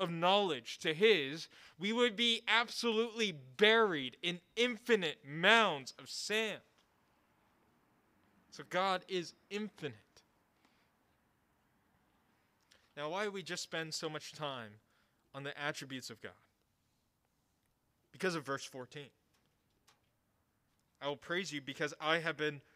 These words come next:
remarkably and wondrously made. Your works are wondrous, and I know this very well." And earlier in verse thirteen, it talks about being knit in the mother's womb. Many people will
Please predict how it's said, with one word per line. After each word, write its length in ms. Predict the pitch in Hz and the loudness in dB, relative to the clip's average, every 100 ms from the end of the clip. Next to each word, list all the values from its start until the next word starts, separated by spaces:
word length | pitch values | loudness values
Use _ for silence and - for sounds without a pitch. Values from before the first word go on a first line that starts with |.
| - | -8
remarkably 1040 | 147 147 135 147 185 196 160 175 185 185 _ _ - | -6 -6 -4 0 0 -2 -8 -6 -8 -10 _ _ -12
and 240 | 147 143 | -8 -8
wondrously 640 | 123 156 165 160 - 160 147 127 120 _ | -6 -6 -4 -6 -8 -8 -8 -10 -20 _
made. 460 | 127 139 123 104 _ _ _ _ _ _ _ | -14 -12 -12 -16 _ _ _ _ _ _ _
Your 260 | 151 180 180 | -2 -2 -2
works 440 | 147 185 - - | -2 -4 -4 -10
are 160 | - 151 | -4 -2
wondrous, 680 | 139 160 156 123 101 - - _ _ _ _ _ | -2 -4 -4 -10 -14 -18 -20 _ _ _ _ _
and 100 | 143 | -8
I 100 | 147 | -6
know 300 | 139 143 180 | -6 -4 -4
this 460 | 160 113 123 - - _ _ _ | -4 -10 -12 -14 -18 _ _ _
very 500 | 127 156 135 117 120 - _ _ _ | -4 -2 0 -4 -10 -16 _ _ _
well." 380 | 123 139 110 92 _ | -6 -4 -6 -12 _
And 80 | 127 | -8
earlier 280 | 160 180 139 | -4 -2 -4
in 80 | 127 | -6
verse 180 | 143 | -10
thirteen, 300 | - 147 165 | -10 -12 -12
it 80 | 127 | -12
talks 200 | 147 143 | -12 -12
about 160 | 147 135 | -10 -10
being 160 | 147 127 _ _ _ | -10 -14 _ _ _
knit 240 | 131 160 180 | -12 -10 -10
in 100 | 165 | -10
the 80 | 156 | -8
mother's 380 | 143 156 151 117 | -4 -4 -4 -8
womb. 240 | 147 123 - _ _ _ _ _ _ _ _ _ - | -12 -12 -18 _ _ _ _ _ _ _ _ _ -6
Many 180 | 196 | -6
people 320 | 190 202 196 190 | -4 -8 -4 -4
will 240 | 175 151 | -4 -6